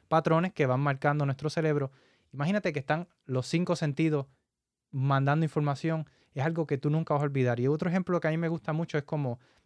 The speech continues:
eh, el tape. Cuando tú tienes un tape y tú lo pegas por primera vez, él es bastante resistente, ¿verdad? Pero tú lo quitas y lo vuelves y lo pegas en otro lugar y lo quitas y lo vuelves y lo pegas en otro lugar, va a llegar un punto en que ese tape ya no va a pegar igual.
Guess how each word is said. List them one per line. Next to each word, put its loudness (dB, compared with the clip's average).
eh, -4
el -2
tape. 0
Cuando 0
tú 0
tienes 2
un 0
tape 2
y -4
tú -2
lo 4
pegas -2
por -4
primera 2
vez, 0
él -6
es -6
bastante -2
resistente, -2
¿verdad? -4
Pero -4
tú -2
lo 0
quitas -2
y -2
lo -2
vuelves -2
y -2
lo 0
pegas 0
en -2
otro -2
lugar 2
y -2
lo -2
quitas 0
y -2
lo -2
vuelves -2
y 2
lo 0
pegas 0
en -2
otro -2
lugar, 0
va 0
a 0
llegar 0
un -4
punto -4
en -4
que -6
ese -6
tape 0
ya 0
no -2
va 2
a -4
pegar -2
igual. -6